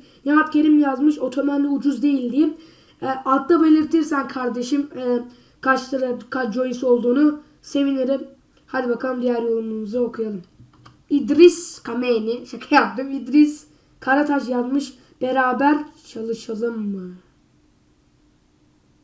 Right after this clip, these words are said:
Wow. Wow. Şş.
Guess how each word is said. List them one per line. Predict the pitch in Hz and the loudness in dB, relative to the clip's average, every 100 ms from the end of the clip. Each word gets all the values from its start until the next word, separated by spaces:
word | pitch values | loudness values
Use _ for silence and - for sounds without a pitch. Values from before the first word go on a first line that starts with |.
| _ _ _ _ - | _ _ _ _ -16
Wow. | 180 196 208 214 180 185 _ _ _ _ _ _ _ _ _ _ _ _ _ _ _ | -14 -8 -8 -8 -10 -14 _ _ _ _ _ _ _ _ _ _ _ _ _ _ _
Wow. | - 233 277 285 240 202 170 - _ _ _ _ _ _ _ _ _ _ _ _ _ _ | -6 -2 4 6 4 0 -10 -18 _ _ _ _ _ _ _ _ _ _ _ _ _ _
Şş. | - - - - | -18 -14 -14 -16